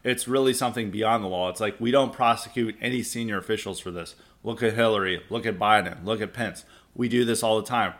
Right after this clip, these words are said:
Why is Trump the only one being indicted for this versus Hillary, Biden, and Pence? Obviously, the answer is political. Uh, but on the,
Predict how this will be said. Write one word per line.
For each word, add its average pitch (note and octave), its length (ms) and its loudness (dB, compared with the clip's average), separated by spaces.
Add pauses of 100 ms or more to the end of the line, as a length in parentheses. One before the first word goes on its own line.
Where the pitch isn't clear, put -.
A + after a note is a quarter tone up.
(160)
Why A#2 320 6
is A#2+ 120 0
Trump E3 320 2
the C3+ 120 0
only A#2+ 140 2
one A#2 200 0
being A2 160 -2
indicted C#3+ 420 6
for B2+ 80 -4
this B2 220 -2 (260)
versus C3 640 2 (240)
Hillary, C3 720 4 (260)
Biden, A2+ 520 6
and A2+ 200 -4
Pence? B2+ 400 0 (140)
Obviously, G#2+ 560 2
the G2+ 160 -2
answer G2+ 340 -2
is G2+ 100 -6
political. D3+ 540 0 (560)
Uh, A#2 200 6
but C3 240 4
on C#3+ 180 8
the, B2+ 160 2